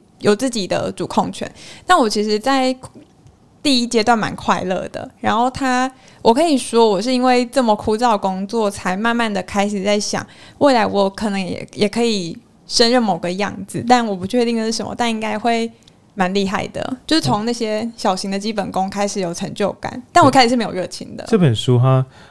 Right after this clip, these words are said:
Speaker 2: 嗯，我们比较大的对比是曾经有录过《恒毅力》，我个人也很喜欢那本，因为我觉得它完全命中我。但我觉得今天专家之路教会我更多东西，因为我以前一直有个东西讲不清楚，就是那个热情。在另外一本书恒毅力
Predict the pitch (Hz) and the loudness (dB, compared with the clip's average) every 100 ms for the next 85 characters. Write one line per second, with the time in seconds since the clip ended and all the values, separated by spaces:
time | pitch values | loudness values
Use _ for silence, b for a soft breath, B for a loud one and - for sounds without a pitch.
0 | B - 123 113 110 107 117 110 123 - | B 0 2 4 2 2 2 2 2 2
1 | 165 185 190 127 - 143 113 95 98 127 | 2 4 4 2 4 2 2 -4 -2 -2
2 | - 107 123 110 113 110 110 101 92 107 | 0 0 2 2 4 4 2 0 -2 -2
3 | 98 92 - - 104 - 139 104 92 101 | -2 -4 -8 -4 -2 4 4 6 4 2
4 | - 98 - 98 95 104 123 131 113 110 | 2 -2 0 -2 -4 -6 -8 -6 -2 -2
5 | 104 95 107 107 95 104 101 110 95 107 | -2 -2 0 2 0 0 0 0 2 0
6 | 95 - B B B B 175 135 104 101 | -2 -8 B B B B 4 4 4 2
7 | 120 113 117 117 113 117 113 107 107 104 | 4 4 4 2 -2 0 0 2 0 2
8 | 104 104 107 90 110 90 90 90 104 - | 2 4 2 2 -2 0 -2 -2 -6 -6
9 | - B B B B 170 208 151 104 110 | -8 B B B B 0 4 4 4 2
10 | 139 95 87 95 95 98 - 104 - 95 | 4 2 2 2 0 -2 -2 -4 -2 -4
11 | - 113 107 101 104 95 104 95 - - | -4 -4 -2 0 0 2 0 0 -8 -12
12 | B B B B - 202 175 131 113 - | B B B B 0 4 4 4 2 -4
13 | _ - 175 160 147 95 - 117 104 110 | _ 4 6 6 4 2 2 0 2 2
14 | 117 110 98 | 2 0 -2